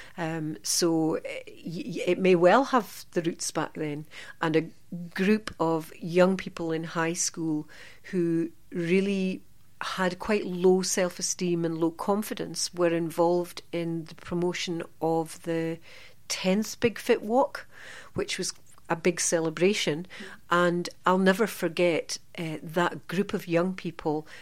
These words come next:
composing a letter to the Minister for Health and how they felt when, uh, the Minister for Health agreed to come and walk with them in, uh, the Helix Park. And the photographs that were taken of those young people on that day,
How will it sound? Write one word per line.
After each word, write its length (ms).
composing 640
a 60
letter 460
to 260
the 80
Minister 440
for 180
Health 560
and 160
how 300
they 200
felt 640
when, 500
uh, 340
the 100
Minister 380
for 180
Health 320
agreed 560
to 100
come 220
and 160
walk 260
with 200
them 220
in, 420
uh, 220
the 120
Helix 420
Park. 580
And 520
the 160
photographs 720
that 100
were 80
taken 460
of 160
those 260
young 160
people 320
on 140
that 260
day, 280